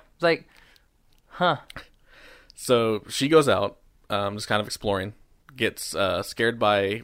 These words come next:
Speaker 2: this weird black cat that kind of follows her. She runs, and she's trying to find a well.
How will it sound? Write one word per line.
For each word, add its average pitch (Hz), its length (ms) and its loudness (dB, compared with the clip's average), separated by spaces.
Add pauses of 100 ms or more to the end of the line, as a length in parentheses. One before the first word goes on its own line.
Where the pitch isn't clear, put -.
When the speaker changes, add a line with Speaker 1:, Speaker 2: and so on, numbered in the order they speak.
(160)
Speaker 2:
this 104 180 -8
weird 131 520 -4
black 123 240 -4
cat 90 280 -4
that 76 100 -10
kind 90 140 -8
of - 60 -12
follows 80 300 -6
her. - 160 -12 (800)
She - 140 -12
runs, 117 440 -2
and 104 240 -8
she's 110 140 -10
trying 117 220 0
to 110 60 -12
find 104 340 -2
a 95 240 -8
well. 98 380 -6